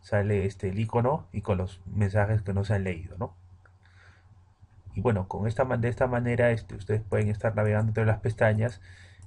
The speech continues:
y siempre tener presente cuando alguien les escribe un correo, ¿no? Esto sería todo por hoy. En otra oportunidad les vamos a, les voy a enseñar otro tutorial con más tips de Google Apps.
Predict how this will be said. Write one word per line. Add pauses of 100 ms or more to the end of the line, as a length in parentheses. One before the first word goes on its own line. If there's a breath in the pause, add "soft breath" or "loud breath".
y
siempre
tener
presente
cuando
alguien
les
escribe
un
correo,
¿no? (2250 loud breath)
Esto
sería
todo
por
hoy. (560)
En
otra
oportunidad
les
vamos
a,
les
voy
a (420 loud breath)
enseñar
otro
tutorial (580 soft breath)
con
más
tips
de
Google
Apps.